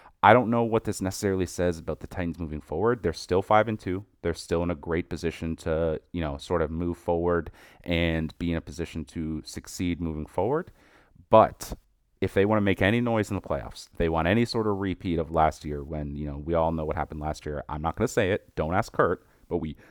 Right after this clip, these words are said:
know what the Titans did in the playoffs last year. If they want any chance of doing that again this year, they're going to have to clean up some of these consistency issues, and we're gonna have to see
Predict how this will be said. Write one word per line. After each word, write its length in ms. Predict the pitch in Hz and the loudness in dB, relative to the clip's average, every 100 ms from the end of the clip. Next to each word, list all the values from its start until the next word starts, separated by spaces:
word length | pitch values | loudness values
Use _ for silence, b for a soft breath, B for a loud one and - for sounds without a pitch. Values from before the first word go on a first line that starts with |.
| b - - | b -20 -8
know 240 | 110 101 104 | 0 2 2
what 140 | 107 | 2
the 60 | 98 | 0
Titans 320 | 98 85 - | 0 0 -2
did 120 | 85 | -4
in 60 | 85 | -4
the 60 | |
playoffs 360 | - 82 76 73 | -2 -2 -2 0
last 240 | 76 - | -2 -2
year. 140 | - - - | -10 -14 -2
If 60 | |
they 100 | 95 | 2
want 160 | 107 104 | 4 4
any 140 | 127 | 4
chance 180 | 139 127 | 0 -6
of 80 | 107 | -4
doing 140 | 107 | -2
that 120 | 101 | 0
again 220 | 92 95 87 | 2 2 2
this 240 | 101 - | 0 0
year, 180 | 78 - _ _ _ _ _ _ _ _ _ - | -6 -8 _ _ _ _ _ _ _ _ _ -2
they're 100 | 85 | 0
going 320 | 90 92 92 | 2 0 2
to 80 | 90 | 2
have 100 | - | 2
to 60 | |
clean 260 | - - 87 | -2 -2 0
up 160 | 87 - | 0 -2
some 220 | - 85 | -6 -4
of 80 | 80 | -2
these 240 | 78 - | -4 -4
consistency 680 | - 87 - - 117 - 120 | -10 -10 -8 -6 -4 -2 -2
issues, 440 | 143 160 190 - B B B | -2 -4 -8 -10 B B B
and 100 | 95 | -4
we're 60 | 90 | 0
gonna 200 | 87 90 | 2 2
have 180 | 87 - | 0 -2
to 80 | |
see 420 | - - 82 78 | -8 -2 -2 -2